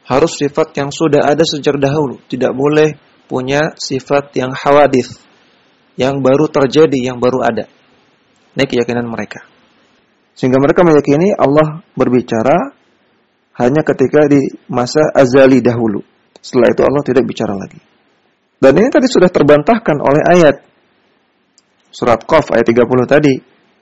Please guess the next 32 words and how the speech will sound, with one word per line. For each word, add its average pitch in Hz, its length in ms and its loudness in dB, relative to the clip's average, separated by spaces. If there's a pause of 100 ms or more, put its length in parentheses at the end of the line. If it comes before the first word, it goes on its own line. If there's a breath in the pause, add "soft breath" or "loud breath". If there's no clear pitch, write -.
(560)
"Yauma 143 320 4
naqulu 143 480 2
li 135 160 2
jahannama 147 720 0
halim 143 320 2
talati 180 560 0 (560)
wa 113 80 -8
taqulu 160 480 2
hal 151 160 0
mim 151 240 -2
mazid." 135 480 0 (560)
Ketika - 320 -2
Allah 151 320 2 (320)
bicara 156 400 2
kepada 165 400 0
neraka 139 240 0
jahanam, 120 640 -4 (160)
"Apakah 180 320 -2
kamu 214 240 0
sudah 196 240 4
penuh?" 214 320 0 (640)
Dan 117 160 -2
neraka 127 240 0
jahanam 117 320 0
menjawab, 160 400 0 (720)
"Apakah 156 400 0
masih - 160 0
ada 156 160 2
tambahan 156 320 2
lagi, 147 320 2
ya 113 80 0
Allah?" 120 240 -4